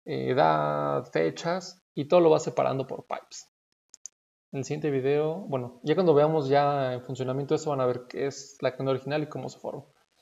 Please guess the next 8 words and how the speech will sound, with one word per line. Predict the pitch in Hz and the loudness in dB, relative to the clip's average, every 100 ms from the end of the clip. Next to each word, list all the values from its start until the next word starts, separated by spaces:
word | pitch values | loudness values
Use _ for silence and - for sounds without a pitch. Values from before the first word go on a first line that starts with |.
| _ _ | _ _
Entonces | - 156 156 | -10 -10 -6
tenemos | - 196 185 | -2 -2 -2
una | 185 185 180 - | -2 0 -2 6
tabla, | 208 214 220 233 - - | 8 8 4 -2 -6 -8
tenemos | 156 156 165 143 | -4 -2 -2 -2
la | 135 135 139 139 - | 0 0 0 -4 -2
cadena | 135 139 139 | -2 0 -2
original, | 131 160 190 226 | -4 -2 -4 -4